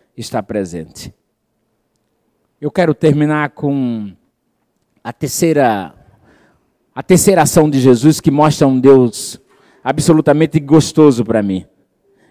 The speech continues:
Jesus grita. <laughs> Je-, Jesus gritou.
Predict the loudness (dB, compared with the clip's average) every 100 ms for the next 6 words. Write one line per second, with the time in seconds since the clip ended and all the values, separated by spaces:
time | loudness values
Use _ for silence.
0 | -2 2 2 0 0 0 0 -2 -12 -14
1 | _ -20 -20 -12 -12 -12 -20 _ _ -12
2 | -12 -14 _ -20 -8 0 0 0 -2 -2
3 | -2 2 0 0